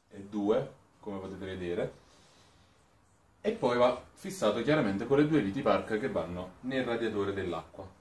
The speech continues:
Quindi mi raccomando, ragazzi, fissate il tutto, altrimenti balla e si rompe prima il radiatore, chiaramente. Queste sono le nostre due viti park che vanno nel radiatore, una qui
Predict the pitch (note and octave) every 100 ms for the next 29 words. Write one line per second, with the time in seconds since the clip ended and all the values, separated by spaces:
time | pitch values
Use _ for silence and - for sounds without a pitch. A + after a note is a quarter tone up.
0 | _ A2+ G#2 G#2 A2 A2 A2 G2+ F#2 F#2+
1 | F#2+ F2+ - F#2+ - D3+ - G2+ F#2+ G2
2 | G2 G2 - F#2+ F2+ G#2 - A2+ G#2 G#2
3 | C3 C#3 C3+ C3+ D3 - - - B2+ G2+
4 | F#2 F2+ F#2+ - _ _ _ _ _ _
5 | - F#2+ F#2 F2+ F2+ F2 D#2 C#2+ D2 D#2
6 | D2 - _ _ _ _ _ _ _ _
7 | _ _ _ _ _ - F3 F3 F#3 F#3
8 | - - C3 B2 B2+ B2 - A#2 A#2 C3+
9 | C3 G#2 G2+ G2 G2 F#2 - G#2 A2 F#2+
10 | F#2 F#2+ F#2+ - B2+ A2+ G2+ G2 F#2+ F2
11 | F2+ - _ _ _ _ _ _ _ A2
12 | G#2 G2 F#2 - _ _ _ _ _ _
13 | B2+ C#3 -